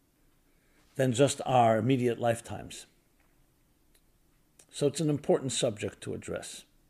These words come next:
But as soon as you ask the question, how to raise happy children, we have to define what is a child. You can't determine the happiness of something unless you determine what it is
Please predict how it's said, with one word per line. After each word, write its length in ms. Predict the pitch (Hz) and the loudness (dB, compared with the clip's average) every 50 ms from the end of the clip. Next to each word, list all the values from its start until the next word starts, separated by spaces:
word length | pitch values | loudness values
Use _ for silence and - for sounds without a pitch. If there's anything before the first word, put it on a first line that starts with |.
| _ _ _ _ _ _ _ _ _ _ _ _ _ _ _ _ _ _ _ _ - - - | _ _ _ _ _ _ _ _ _ _ _ _ _ _ _ _ _ _ _ _ -20 -2 4
But 140 | - 190 208 | 6 6 8
as 100 | 202 - | 6 6
soon 180 | - 302 330 | 6 6 6
as 120 | 359 277 233 | 6 6 6
you 80 | 233 | 6
ask 240 | 196 202 214 185 202 | 6 6 6 6 4
the 80 | 196 - | 2 0
question, 420 | - 170 175 165 - - - 143 | 4 4 4 4 4 0 -4 -6
how 220 | 123 113 156 170 165 | -4 0 2 2 2
to 180 | - - 151 | 2 0 0
raise 280 | 135 143 143 135 113 110 | 4 4 4 4 2 0
happy 280 | 135 127 120 - 117 | -2 -4 -4 -4 -8
children, 440 | 110 - - 98 98 98 127 175 214 - - - - _ _ _ _ _ _ - - _ _ _ _ _ _ _ _ _ _ _ _ _ _ _ _ _ _ _ _ _ _ - | -10 -8 -8 -8 -8 -8 -8 -10 -12 -14 -18 -20 -20 _ _ _ _ _ _ -20 -20 _ _ _ _ _ _ _ _ _ _ _ _ _ _ _ _ _ _ _ _ _ _ -2
we 100 | 123 127 | 2 4
have 140 | 135 123 | 4 4
to 80 | - 139 | 2 0
define 480 | 117 120 113 - 151 156 160 160 131 107 | -2 -2 -2 0 2 2 2 2 2 4
what 160 | 110 117 110 | 4 4 4
is 100 | 110 107 | 2 0
a 60 | 117 | -2
child. 460 | - - 147 151 170 - - - - - _ _ - _ _ _ _ _ _ _ _ _ _ _ _ _ _ _ _ _ _ _ _ _ _ _ _ _ _ _ _ _ _ _ | -2 -2 0 0 0 -2 -2 -8 -14 -20 _ _ -20 _ _ _ _ _ _ _ _ _ _ _ _ _ _ _ _ _ _ _ _ _ _ _ _ _ _ _ _ _ _ _
You 120 | - 139 - | -4 -4 4
can't 260 | - 220 254 262 214 | 8 8 8 10 8
determine 460 | 202 - - - 202 208 202 180 151 | 6 4 6 6 6 6 6 6 6
the 80 | 135 120 | 4 2
happiness 500 | 156 175 190 - 196 175 131 110 - - | 2 0 0 0 0 0 0 -2 -4 -6
of 100 | 104 - | -8 -6
something 460 | - - 107 98 - - 120 135 139 - | -6 -6 -6 -6 -6 -8 -10 -10 -8 -6
unless 320 | 139 135 139 143 131 - 143 | -2 0 0 0 0 0 -2
you 60 | 131 | -4
determine 500 | 120 127 117 - 139 139 135 127 117 110 | -4 -4 -4 -2 -2 0 0 0 2 4
what 120 | 123 123 | 4 4
it 140 | 120 117 117 | 4 4 4
is 320 | 120 117 107 95 - - | 4 4 2 0 -4 -10